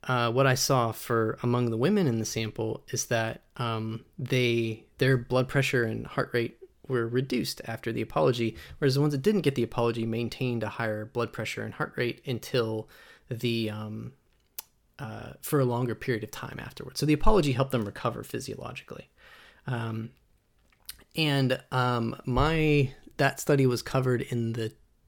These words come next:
Telegraph, I think, the U K Telegraph, and the headline was, "Not apologizing to women will give them a heart attack." Now,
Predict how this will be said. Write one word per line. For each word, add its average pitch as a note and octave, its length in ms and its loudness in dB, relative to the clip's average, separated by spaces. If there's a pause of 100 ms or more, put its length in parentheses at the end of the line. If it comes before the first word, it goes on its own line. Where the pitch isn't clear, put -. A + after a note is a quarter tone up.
Telegraph, F3+ 800 0
I F#3+ 60 -4
think, A3+ 300 -6
the D3 100 -4
U C#3+ 100 -2
K - 200 -2
Telegraph, E3 640 -6 (500)
and B2 400 2
the A#2 320 0
headline D#3+ 500 2
was, A#2 300 2
"Not C3+ 240 2
apologizing B2 760 2
to A2 100 -6
women A2+ 340 0
will G#2 80 -4
give A2 200 -6
them A2+ 180 -6
a - 20 -10
heart A2+ 220 -8
attack." - 420 -14 (1200)
Now, A#2+ 340 -2